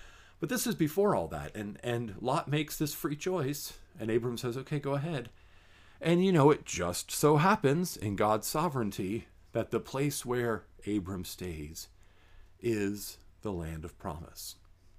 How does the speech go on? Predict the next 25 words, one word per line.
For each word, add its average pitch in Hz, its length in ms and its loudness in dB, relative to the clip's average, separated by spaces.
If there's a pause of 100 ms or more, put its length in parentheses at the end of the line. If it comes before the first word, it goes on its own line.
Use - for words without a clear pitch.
(880)
God 98 200 -4
didn't 123 200 -4
decide 113 380 0
that. 101 220 -2
It 101 60 -8
was 101 140 -8
already 117 260 0
decided. 104 460 -6 (680)
God 98 360 -6 (560)
is 92 140 -8
sovereign 87 520 -4
over 87 260 -6
human 80 480 -8 (260)
decisions. - 640 -12 (880)
And 123 80 0
then 180 80 4
he 190 60 4
makes 127 280 0
him 107 100 -2
this 87 160 -4
promise. 87 680 -6 (240)
And 117 80 -4
it's 120 140 -6
a 127 40 -6
promise 196 720 -2